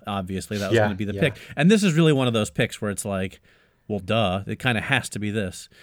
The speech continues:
Speaker 1: You wanna reveal it?
Speaker 2: Go on, you say it.
Speaker 1: It is Jaws.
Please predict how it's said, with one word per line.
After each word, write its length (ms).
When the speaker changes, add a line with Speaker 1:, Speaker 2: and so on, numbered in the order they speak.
Speaker 1:
You 140
wanna 140
reveal 420
it? 100
Speaker 2:
Go 120
on, 80
you 80
say 220
it. 120
Speaker 1:
It 220
is 400
Jaws. 680